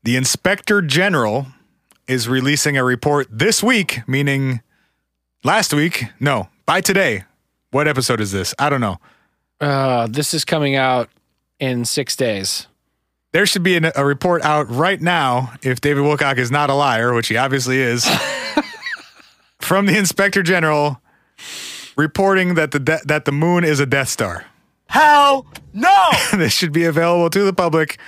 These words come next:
Speaker 1: right now,
Speaker 2: I'm
Speaker 1: as
Speaker 2: fine
Speaker 1: we speak, according to David Wilcock.
Speaker 2: I'm fine with making jokes about the moon being a Death Star. I'm not fine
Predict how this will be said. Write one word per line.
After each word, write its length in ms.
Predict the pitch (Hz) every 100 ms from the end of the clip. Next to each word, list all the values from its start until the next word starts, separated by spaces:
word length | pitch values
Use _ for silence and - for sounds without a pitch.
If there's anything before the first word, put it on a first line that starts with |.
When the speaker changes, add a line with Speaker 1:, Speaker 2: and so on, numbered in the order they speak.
| - _ _ _
Speaker 1:
right 260 | 131 180 143
now, 400 | 143 104 95 - - -
Speaker 2:
I'm 140 | 165
Speaker 1:
as 80 | 147 196 226
Speaker 2:
fine 80 | 185
Speaker 1:
we 80 |
speak, 360 | 175 - 151 117
according 320 | 131 147 143
to 40 | 131
David 220 | 139 131
Wilcock. 380 | 127 117 101 92
Speaker 2:
I'm 120 | 170
fine 240 | 160 190 214
with 140 | 196
making 340 | 190 190 165 135
jokes 260 | 143 170
about 220 | 180 185
the 60 | 180
moon 260 | 175 185 185
being 180 | 175
a 40 | 175
Death 200 | 180 175
Star. 340 | 185 190 202 -
I'm 160 | 143
not 280 | 147 147 131
fine 560 | 143 131 123 120 117